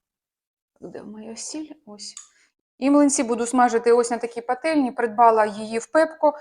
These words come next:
В принципі, тут написано, що для газових, для електричних плит і також для індукції. В нас індукція. І хочу спробувати, яка вона буде, чи будуть млинчики до неї приліпати, чи буде гарно смажити. Тому що, в принципі, хотіла і основну свою пательню обновити.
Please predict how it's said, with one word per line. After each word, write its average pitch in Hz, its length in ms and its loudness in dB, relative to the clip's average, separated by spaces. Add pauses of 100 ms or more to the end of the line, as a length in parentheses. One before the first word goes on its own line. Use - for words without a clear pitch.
(400)
В - 20 -20
принципі, 240 420 0
тут 233 260 -6
написано, 226 640 -2
що 226 300 0
для 214 160 0
газових, 269 540 2
для 202 120 2
електричних 262 760 -2
плит 247 340 -6
і 269 120 -4
також 233 340 0
для 214 120 2
індукції. 202 480 -2
В 196 40 -6
нас 254 220 -2
індукція. 185 540 -10 (440)
І 302 80 -2
хочу 302 260 0
спробувати, 214 640 2 (260)
яка 240 300 4
вона 202 260 -2
буде, 202 300 -2
чи 233 180 -4
будуть 254 340 -4
млинчики 214 440 -8
до 208 120 -6
неї 202 260 -4
приліпати, 202 680 -2
чи 233 200 -6
буде 214 340 -4
гарно 208 360 0
смажити. 180 500 -10 (440)
Тому 214 180 -2
що, 208 240 -2
в - 100 -10
принципі, 214 380 -6
хотіла 220 480 0
і 214 200 -6
основну 262 380 0
свою 277 360 -2
пательню 262 580 0
обновити. 247 720 -2